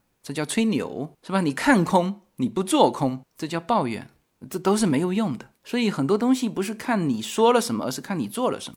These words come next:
而恰恰现在是，就任何方向你都可以做的。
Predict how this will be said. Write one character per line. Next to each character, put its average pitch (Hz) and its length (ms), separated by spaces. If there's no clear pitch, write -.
而 175 500
恰 247 420
恰 170 400
现 175 360
在 151 320
是， 113 720
就 170 120
任 269 200
何 190 160
方 240 280
向 254 200
你 101 80
都 131 120
可 131 160
以 135 80
做 147 260
的。 - 80